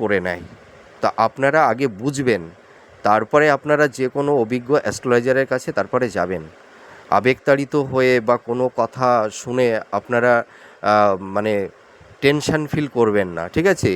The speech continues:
কেউ বলল তোর কানে, আহ, কানটাকে, মানে কানটা চিলে নিয়ে গেছে, কানে হাত না দিয়ে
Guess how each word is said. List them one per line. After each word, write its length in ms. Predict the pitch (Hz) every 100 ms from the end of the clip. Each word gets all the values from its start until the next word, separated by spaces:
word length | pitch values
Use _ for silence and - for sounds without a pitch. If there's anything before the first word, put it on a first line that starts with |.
| 80 -
কেউ 160 | 127 135 131
বলল 160 | 143 143 139
তোর 140 | 143 135 - - - - -
কানে, 320 | 123 131 139 131
আহ, 280 | 110 117 117 -
কানটাকে, 580 | 117 123 123 135 127 147 139 113
মানে 140 | 117 -
কানটা 420 | 120 127 123 139 123 101 - -
চিলে 240 | 139 139 139
নিয়ে 160 | 131 117 92
গেছে, 260 | 92 - 85 - - - -
কানে 260 | 107 120 131
হাত 180 | 117 120 139 147
না 80 | 147 127
দিয়ে 240 | 131 135